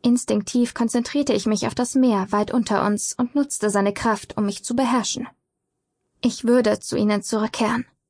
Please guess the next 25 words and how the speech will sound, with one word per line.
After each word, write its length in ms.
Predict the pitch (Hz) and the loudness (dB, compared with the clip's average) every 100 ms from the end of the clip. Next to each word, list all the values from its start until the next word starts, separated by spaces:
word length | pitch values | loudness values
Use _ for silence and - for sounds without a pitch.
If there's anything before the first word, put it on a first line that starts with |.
| _ _ _ | _ _ _
Wenn 140 | - 240 | 2 2
ich 160 | - | 2
Ozeanus 560 | 196 - 214 233 233 196 | -2 0 2 4 4 2
gefunden 580 | 214 - 240 247 208 196 | -4 0 0 2 0 0
und 140 | 208 | 0
wir 100 | 220 | 0
die 100 | 208 | 2
gestohlenen 600 | 220 208 254 262 247 208 | 0 0 2 4 4 2
Seelen 300 | 202 226 254 | 2 4 4
gerettet 420 | 208 208 269 208 - | 4 2 0 0 0
hatten, 380 | 214 208 190 - _ - | 0 0 -2 -4 _ 0
würde 180 | 269 262 | 4 4
ich 160 | 254 | 2
herausfinden, 760 | 269 262 302 - 208 190 - 202 | 2 2 0 0 0 0 0 0
wie 100 | 202 | 0
ich 120 | 208 | 2
mächtig 400 | 202 - 202 - | -2 0 -4 2
genug 320 | 262 269 240 | 2 2 2
werden 240 | 202 202 | 0 2
konnte, 440 | 202 214 196 202 - | 0 0 0 0 0
um 160 | 202 190 | -2 -2
zu 120 | - | -2
ihnen 300 | 196 202 196 | 0 0 0
zurückzukehren. 760 | - 254 247 - 208 - - - _ _ _ _ _ _ _ _ _ _ _ _ _ | 0 0 -2 -4 -2 -2 -4 -8 _ _ _ _ _ _ _ _ _ _ _ _ _
„Dora?“ 480 | - 208 208 233 285 | -2 2 4 4 2